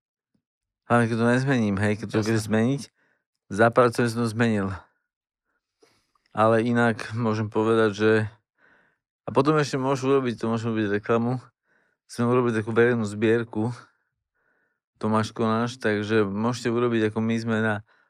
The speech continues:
Speaker 1: Otvorčí S K spravili verejnú zbierku pre mňa, aby som mohol teda fungovať, ako fungujem, lebo ja päť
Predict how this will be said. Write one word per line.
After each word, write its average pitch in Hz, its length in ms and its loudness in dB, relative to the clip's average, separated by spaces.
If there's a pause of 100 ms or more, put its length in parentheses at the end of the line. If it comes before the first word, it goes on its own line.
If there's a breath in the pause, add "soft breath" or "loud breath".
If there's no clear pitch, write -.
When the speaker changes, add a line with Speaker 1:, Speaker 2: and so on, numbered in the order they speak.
(120)
Speaker 1:
Otvorčí 117 560 -2
S 110 160 -4
K 117 100 2
spravili 113 380 2
verejnú 113 240 2
zbierku 107 480 0
pre 110 240 2
mňa, 110 400 0 (640)
aby 113 160 -4
som 113 240 -2
mohol 113 240 2
teda 110 240 2
fungovať, 110 320 0
ako 104 100 -2
fungujem, 113 440 -2 (520 soft breath)
lebo 104 140 -6
ja 117 80 2
päť 117 180 2